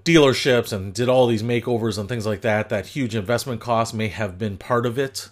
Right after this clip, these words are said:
But, you know, to me, that was not the problem of the Hummer brand at that time. So now if you bring Hummer back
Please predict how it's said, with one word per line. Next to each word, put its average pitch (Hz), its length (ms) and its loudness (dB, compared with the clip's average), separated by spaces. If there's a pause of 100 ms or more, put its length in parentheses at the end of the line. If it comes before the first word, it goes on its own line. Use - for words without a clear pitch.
But, 117 400 0
you 113 160 -6
know, 101 140 -2
to - 140 -8
me, 123 320 -2
that 104 200 -2
was 107 240 -2
not 113 220 -2
the 117 80 -6
problem 104 540 -4
of 90 200 -8
the 92 100 -8
Hummer 107 280 -4
brand 95 800 -4
at 98 140 -8
that 90 180 -10
time. 87 300 -8 (840)
So - 160 -6
now 147 140 4
if 156 100 2
you 135 80 -6
bring 131 200 -2
Hummer 127 240 -4
back 113 380 2